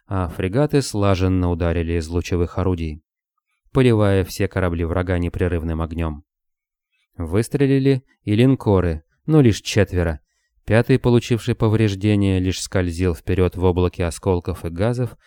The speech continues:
бьющих из пробоин. Четыре синих столба энергии ударили точно в корабли противника, и четыре кляксы окутались голубым пламенем.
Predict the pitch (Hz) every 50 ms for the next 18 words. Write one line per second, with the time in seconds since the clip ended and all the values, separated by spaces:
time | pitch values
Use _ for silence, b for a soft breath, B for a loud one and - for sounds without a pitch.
0 | _ _ _ - 90 85 92 85 85 82 78 - - - - - - 85 - -
1 | - 104 90 87 85 90 87 87 85 85 85 80 - _ _ _ _ _ _ _
2 | _ _ _ _ _ _ _ _ _ _ _ _ _ _ _ _ _ _ _ _
3 | _ _ _ _ _ - - - 107 95 - 120 120 110 110 101 - - - 104
4 | 98 95 87 - - - 98 90 87 87 87 92 87 90 90 90 92 98 101 95
5 | 92 87 92 92 92 - b b b b - 101 95 101 95 92 95 90 90 87
6 | - - 95 92 90 - - 92 87 - - 92 87 87 87 87 85 - - 80
7 | 78 - 120 135 127 123 131 123 - 127 123 113 b b b b b - 101 -
8 | 117 113 - 156 151 139 - - 95 95 92 87 - - - 92 87 - - 90
9 | 85 87 85 82 80 82 - - 87 85 87 80 92 87 85 82 - 98 98 95
10 | 87 85 82 78 76 - -